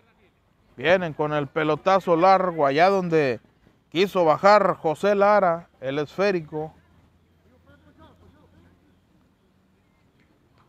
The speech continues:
El saque de manos es para el equipo de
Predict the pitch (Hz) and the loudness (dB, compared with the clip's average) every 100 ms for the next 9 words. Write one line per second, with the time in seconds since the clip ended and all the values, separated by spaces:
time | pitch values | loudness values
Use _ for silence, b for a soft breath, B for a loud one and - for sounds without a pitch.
0 | _ _ 311 370 415 403 - 113 120 123 | _ _ -20 -20 -20 -20 -18 -12 -10 -8
1 | 123 113 - 185 180 165 143 165 196 185 | -10 -10 0 0 2 -2 -2 -4 -4 -4
2 | 165 196 - 160 139 120 113 117 143 151 | -6 -6 -4 -4 -2 -4 -6 -4 -4 -4
3 | 202 196 190 170 170 214 233 | -4 -6 -2 0 2 0 -4